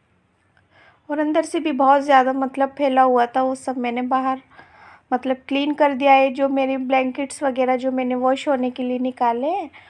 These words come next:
वो मैंने बाहर अपने जो मेरा ओपन एरिया है वहाँ रख दिए हैं, क्योंकि अभी तो कपड़े ही वॉश हो रहे थे। और ये देखें आप, यहाँ पर मैंने पिलो कवर चढ़ा दिए हैं। और ये भी,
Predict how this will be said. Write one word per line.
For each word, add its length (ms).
वो 60
मैंने 240
बाहर 420
अपने 300
जो 120
मेरा 260
ओपन 280
एरिया 260
है 60
वहाँ 240
रख 120
दिए 300
हैं, 200
क्योंकि 200
अभी 160
तो 140
कपड़े 320
ही 120
वॉश 320
हो 80
रहे 160
थे। 160
और 260
ये 120
देखें 360
आप, 240
यहाँ 240
पर 100
मैंने 240
पिलो 300
कवर 280
चढ़ा 360
दिए 240
हैं। 200
और 180
ये 200
भी, 280